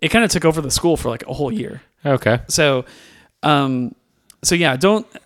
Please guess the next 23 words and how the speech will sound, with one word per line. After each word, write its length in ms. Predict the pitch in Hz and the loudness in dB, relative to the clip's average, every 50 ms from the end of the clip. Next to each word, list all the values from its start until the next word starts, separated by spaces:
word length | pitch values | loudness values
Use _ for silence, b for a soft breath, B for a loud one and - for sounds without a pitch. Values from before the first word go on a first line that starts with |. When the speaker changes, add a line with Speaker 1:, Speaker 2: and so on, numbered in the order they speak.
| _ _ - - - _ _ _ _ _ _ | _ _ -20 -20 -20 _ _ _ _ _ _
Speaker 1:
don't 180 | - 185 202 190 | 0 2 2 4
write 140 | 185 185 | 2 2
this 140 | 160 175 151 | 2 0 0
one 120 | 165 151 143 | 0 2 2
off 180 | 139 151 156 | 2 2 2
just 160 | - 160 143 | 0 -2 -4
because 180 | 151 135 151 135 | -4 -4 -2 -2
I 160 | 139 131 139 | 0 0 0
haven't 220 | 147 160 170 175 160 | 0 0 -2 -4 -4
seen 200 | - 185 180 180 | -2 -2 0 0
it 180 | 175 175 170 | 0 0 -2
and 100 | 165 143 | -4 -4
Grant 200 | 139 151 151 143 | -4 -4 -4 -2
has, 200 | 160 180 170 180 - | -2 -2 -2 -4 -4
you 140 | 165 170 170 | -2 0 2
haven't 160 | 170 156 135 | 2 0 0
seen 140 | 135 143 135 | -2 -4 -4
it 80 | 123 123 | -4 -4
either, 140 | 123 117 117 | -6 -8 -6
right? 140 | 117 120 110 | -6 -4 -2
Speaker 2:
No. 180 | 104 101 - - B B B B B B B B | -2 -4 -4 -8 B B B B B B B B
Speaker 1:
But, 200 | - 170 156 135 | 0 2 2 4
like, 260 | 143 151 139 - - | 2 0 0 -2 -8